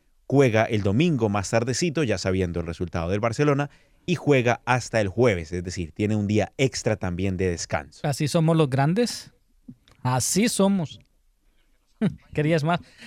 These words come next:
Speaker 2: Bueno, también este, eh, el presidente de Las Palmas también ha incendiado las redes sociales porque dice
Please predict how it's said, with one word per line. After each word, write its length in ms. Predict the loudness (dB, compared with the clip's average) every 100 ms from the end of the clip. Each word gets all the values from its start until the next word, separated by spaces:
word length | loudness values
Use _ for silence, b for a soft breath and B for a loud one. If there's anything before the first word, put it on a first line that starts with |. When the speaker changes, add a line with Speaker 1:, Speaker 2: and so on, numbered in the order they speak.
| B
Speaker 2:
Bueno, 220 | 4 6
también 300 | 6 6 6
este, 840 | 4 2 4 4 6 4 4 4 0 0
eh, 340 | 2 2 0
el 220 | 0 -2 0
presidente 480 | -2 0 0 2 2
de 80 |
Las 160 | 0 0
Palmas 340 | 0 0 -2
también 320 | -4 -2 -2 0
ha 240 | 0 0
incendiado 460 | -2 -4 -2 0 0
las 120 | 0
redes 200 | 0 -2
sociales 440 | -4 -2 -2 -2
porque 280 | -2 -4 -2
dice 680 | -2 -2 0 2 2 0